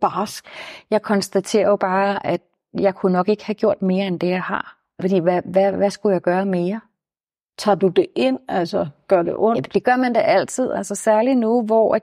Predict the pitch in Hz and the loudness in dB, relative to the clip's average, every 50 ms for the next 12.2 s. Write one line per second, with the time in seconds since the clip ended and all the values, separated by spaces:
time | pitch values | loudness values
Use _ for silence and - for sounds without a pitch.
0 | - _ - 208 165 160 196 190 180 - - 233 220 208 - 208 220 208 190 185 | -2 _ -2 0 2 2 2 0 -2 -2 0 0 0 0 0 0 0 2 2 2
1 | 185 190 226 220 190 196 208 - - - 196 190 190 196 208 220 220 208 - - | 2 2 2 2 0 0 -2 -6 -2 0 2 2 4 4 2 2 2 0 0 0
2 | 185 175 170 165 160 - - - - - - - _ _ _ _ _ _ _ _ | -2 -2 -2 -4 -6 -8 -12 -14 -14 -18 -18 -20 _ _ _ _ _ _ _ _
3 | - - 240 196 196 190 170 170 196 - - - - 208 - 208 208 - - 208 | -4 -2 0 0 0 0 0 0 -2 -4 -6 -6 -4 -4 -4 -4 -6 -2 0 2
4 | 196 196 196 - - 185 190 196 _ _ - - - 180 - - 202 202 214 220 | 2 2 2 0 -2 -6 -6 -8 _ _ -12 -10 -10 -10 -4 -2 0 0 0 -2
5 | 208 214 214 208 202 202 - 214 196 - 196 202 - - 180 180 185 202 208 208 | -2 -2 -2 -2 -2 0 0 0 0 0 -2 -2 0 0 0 2 0 0 -2 -2
6 | 202 196 180 - - 185 - 226 208 - 185 190 190 170 165 165 180 190 196 190 | -4 -6 -8 -8 -10 -6 -4 -4 -2 -2 -2 -2 -2 0 0 0 -2 -2 -2 -4
7 | - - _ _ - 185 185 - - - 202 190 196 190 - _ - - - - | -6 -8 _ _ -14 -14 -12 -12 -10 -6 -4 -4 -4 -4 -6 _ -16 -14 -6 -2
8 | 208 196 185 - - 180 180 175 180 - - - 202 190 - 185 180 190 190 208 | -2 -2 -2 -4 -4 -4 -2 -2 -4 -4 -2 -2 -2 -2 -2 -4 -6 -4 -4 -4
9 | - - 190 180 170 170 175 180 180 180 - _ - - - - - - - - | -4 -4 -4 -2 -2 -2 -2 -2 -4 -4 -6 _ -18 -20 -20 -20 -20 -20 -20 -20
10 | _ _ _ - 185 - 180 190 202 220 220 - 202 190 185 190 185 - - - | _ _ _ -6 -4 0 0 2 2 2 2 2 2 2 2 0 -2 -4 -6 -8
11 | - - 196 180 - 175 190 - - - 202 - - 208 214 - - 240 220 208 | -4 -2 -2 0 0 0 -2 -2 -4 -6 -6 -2 -2 -2 -2 -2 -2 -4 -4 -2
12 | - 196 196 190 | 0 0 0 0